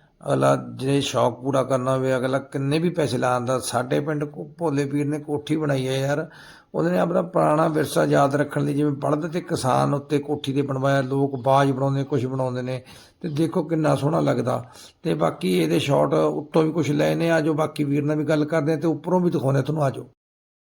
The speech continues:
ਲਓ ਜੀ, ਆਹ ਦੇਖੋ, ਆਹ ਨੇੜਿਓਂ ਸ਼ਾਟ ਲਏ ਨੇ। ਵੈਸੇ ਦੂਰੋਂ ਥੋੜ੍ਹੇ ਵਧੀਆ ਸ਼ਾਟ ਆਉਂਦੇ ਨੇ, ਆਹ ਪੂਰਾ ਨੇੜਿਓਂ ਦਿਖਾਇਆ ਗਿਆ ਵੀ ਕਿੱਦਾਂ, ਕਿੰਨਾ ਸੋਹਣਾ ਬਣਾਇਆ, ਦੇਖੋ।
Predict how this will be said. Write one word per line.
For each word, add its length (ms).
ਲਓ 280
ਜੀ, 80
ਆਹ 180
ਦੇਖੋ, 500
ਆਹ 560
ਨੇੜਿਓਂ 460
ਸ਼ਾਟ 320
ਲਏ 200
ਨੇ। 120
ਵੈਸੇ 580
ਦੂਰੋਂ 460
ਥੋੜ੍ਹੇ 220
ਵਧੀਆ 380
ਸ਼ਾਟ 280
ਆਉਂਦੇ 220
ਨੇ, 320
ਆਹ 360
ਪੂਰਾ 320
ਨੇੜਿਓਂ 300
ਦਿਖਾਇਆ 360
ਗਿਆ 160
ਵੀ 120
ਕਿੱਦਾਂ, 400
ਕਿੰਨਾ 300
ਸੋਹਣਾ 280
ਬਣਾਇਆ, 260
ਦੇਖੋ। 460